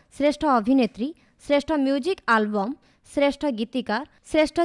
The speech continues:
ଚିତ୍ରନାଟ୍ୟ ଭଳି ଦଶଟି ଆୱାର୍ଡରେ ପୁରସ୍କୃତ ହୋଇଛି। ଏହି ଫିଲ୍ମ ପାଇଁ ରଣବୀର ସିଂ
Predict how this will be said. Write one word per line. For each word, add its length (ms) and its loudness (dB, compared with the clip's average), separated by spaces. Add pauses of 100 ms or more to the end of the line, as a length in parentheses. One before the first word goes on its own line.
ଚିତ୍ରନାଟ୍ୟ 680 0
ଭଳି 320 0
ଦଶଟି 500 -2 (100)
ଆୱାର୍ଡରେ 480 0 (260)
ପୁରସ୍କୃତ 460 -2
ହୋଇଛି। 340 -2 (480)
ଏହି 140 4
ଫିଲ୍ମ 400 0
ପାଇଁ 200 2 (120)
ରଣବୀର 420 0
ସିଂ 260 -4